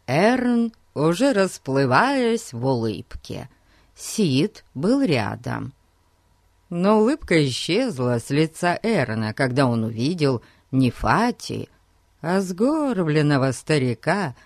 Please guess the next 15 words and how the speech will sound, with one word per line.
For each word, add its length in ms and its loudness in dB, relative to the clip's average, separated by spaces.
с 160 -8
бакенбардами, 1200 0
с 140 -14
клочковатой 840 0
бородой, 760 -2
лохматыми 1040 2
седыми 540 2
бровями 800 0
и 120 2
редкими 760 0
белыми 380 4
волосками 840 0
на 180 2
голом 380 2
черепе. 760 -4